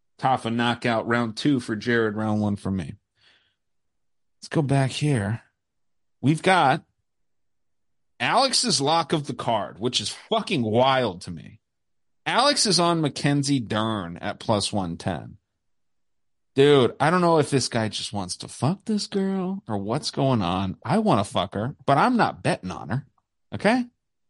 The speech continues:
I'm on Amanda Lemos, dude. Amanda Lemos has some clean boxing. She got her ass handed to her by Zhang Weili or Weili Zhang, however you say her name. I know that she's Chinese, so they do it backwards over there.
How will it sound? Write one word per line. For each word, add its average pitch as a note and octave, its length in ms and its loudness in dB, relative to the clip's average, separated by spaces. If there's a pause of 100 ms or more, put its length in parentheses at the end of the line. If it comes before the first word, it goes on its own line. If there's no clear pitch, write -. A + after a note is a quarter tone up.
(480)
I'm C#4+ 220 4
on C#4+ 120 6
Amanda G#3+ 380 4
Lemos, D#3 560 4
dude. G#2+ 340 -2 (360)
Amanda A3 380 2
Lemos F3 440 2
has B2+ 160 -2
some G#2 140 -6
clean E3 440 -2
boxing. A2 680 -2 (460)
She G#3 300 -2
got F3 360 2
her D3 260 2
ass D3+ 380 0
handed A2+ 320 0
to A#2+ 160 -2
her A#2+ 100 4
by A2+ 240 2
Zhang A#2+ 400 0
Weili A#2+ 480 0
or A2 80 -2
Weili A2+ 400 -2
Zhang, A2 380 -4
however G#2+ 200 -2
you A2+ 140 -6
say A2+ 180 -4
her A#2 140 -2
name. G2 260 -2
I G#2 60 -2
know F#2 160 -6
that F2 100 -8
she's A2+ 200 -4
Chinese, A2+ 420 0
so A2 120 0
they G#2+ 140 0
do G#2+ 160 0
it - 140 -4
backwards A2 480 -2
over C#3 160 0
there. D3+ 320 -2